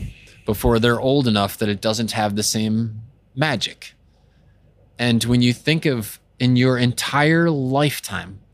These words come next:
your span of the human experience, you're only gonna get six more Christmases when that little boy is so excited. It just changes everything.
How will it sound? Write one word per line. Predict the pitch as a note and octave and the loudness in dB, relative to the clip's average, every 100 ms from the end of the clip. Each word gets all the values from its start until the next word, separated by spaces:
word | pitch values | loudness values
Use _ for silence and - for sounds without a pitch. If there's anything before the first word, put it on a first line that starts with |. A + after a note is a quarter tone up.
| _ _ | _ _
your | G#2+ A#2+ D#3 F3+ F#3 E3 | -4 0 2 4 2 0
span | - - - D#3 C#3+ B2 G#2 | -2 -4 -2 0 0 2 0
of | G2 | -2
the | G#2 | -4
human | - C3 C#3+ D3+ | -4 0 0 0
experience, | C#3 - - C#3+ B2 G#2 F2+ - - _ - _ - | 0 -2 -2 0 0 -2 -4 -8 -8 _ -20 _ -4
you're | G#2+ C#3+ D#3 | 2 4 4
only | D3+ D3 | 4 2
gonna | C3+ A#2+ | 2 2
get | A2 G#2 - _ _ | 2 0 -4 _ _
six | - - - C3+ - | -4 0 0 0 0
more | B2 A2+ | 2 0
Christmases | A2 G#2+ - F#2+ - F#2 F2+ - - _ _ - | 0 -4 -4 -4 -6 -6 -6 -10 -14 _ _ -6
when | G2+ | 0
that | A2+ A#2+ | 2 0
little | B2+ A#2+ | -2 -2
boy | A2+ A2 G2+ F2+ F2+ - - - | 0 0 0 -2 -6 -8 -8 -8
is | G#2+ G2 | -6 -4
so | - A2+ G#2+ | 0 0 0
excited. | G#2 G#2+ A2 D3+ C3+ - _ _ _ - | 0 -2 -2 -4 -8 -18 _ _ _ -4
It | E3 | -4
just | E3 G3+ - | -2 -4 -4
changes | - F#3 F#3+ G3 F#3 | -4 0 0 2 0
everything. | A#3 A3+ - | 0 -4 -8